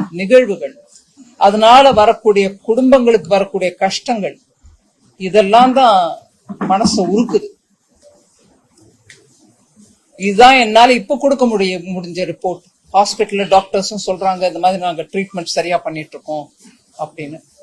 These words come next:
பேஷண்ட்ஸும் சொல்றாங்க, "நான் வந்து சேர்ந்த அன்னைக்கு விட இன்னைக்கு கொஞ்சம் பரவாயில்ல என் நிலைமை" அப்படின்னு.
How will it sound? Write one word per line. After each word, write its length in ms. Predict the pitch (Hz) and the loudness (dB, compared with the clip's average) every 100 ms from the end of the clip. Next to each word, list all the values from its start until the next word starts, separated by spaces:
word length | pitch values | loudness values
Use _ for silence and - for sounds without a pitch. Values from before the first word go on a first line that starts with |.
| _ _ | _ _
பேஷண்ட்ஸும் 600 | 220 226 233 208 226 208 | -2 -2 -2 -6 -8 -8
சொல்றாங்க, 280 | 196 180 190 | -8 -6 -4
"நான் 220 | 190 185 | -2 -2
வந்து 260 | 170 208 247 | 0 -2 -2
சேர்ந்த 480 | 247 214 233 285 262 | -6 -2 0 2 2
அன்னைக்கு 400 | 240 226 196 202 | 2 -2 -4 0
விட 240 | 208 247 | 2 2
இன்னைக்கு 460 | 220 214 240 233 196 | 0 -2 -4 -4 -8
கொஞ்சம் 280 | - 196 185 - | -12 -12 -6 0
பரவாயில்ல 640 | 196 214 196 170 170 156 | 2 4 2 2 -2 -4
என் 120 | 139 | -10
நிலைமை" 360 | 156 170 165 156 147 - _ - - _ _ _ _ | -8 -6 -4 -6 -10 -14 _ -20 -20 _ _ _ _
அப்படின்னு. 440 | 165 - 156 147 | -14 -12 -14 -14